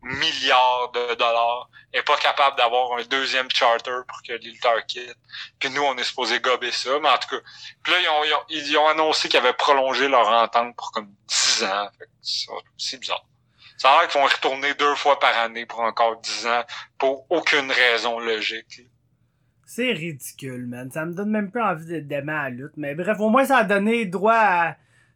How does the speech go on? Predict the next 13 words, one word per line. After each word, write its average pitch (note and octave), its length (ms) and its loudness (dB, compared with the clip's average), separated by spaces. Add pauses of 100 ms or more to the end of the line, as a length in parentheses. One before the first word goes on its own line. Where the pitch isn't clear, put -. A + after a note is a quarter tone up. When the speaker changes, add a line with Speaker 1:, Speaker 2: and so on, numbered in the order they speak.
(260)
Speaker 2:
probablement F#3+ 460 0
une G#3 160 0
bonne G#3+ 380 2
storyline G#3 880 0
qu'ils D#3 160 -14
vont F3+ 160 -2
probablement G#3 720 0
absolument G3+ 480 -2
scraper G3+ 560 -2
d'ici F#3 280 -10
les A#3 140 -2
prochaines G3 420 -4
semaines. G3 440 -2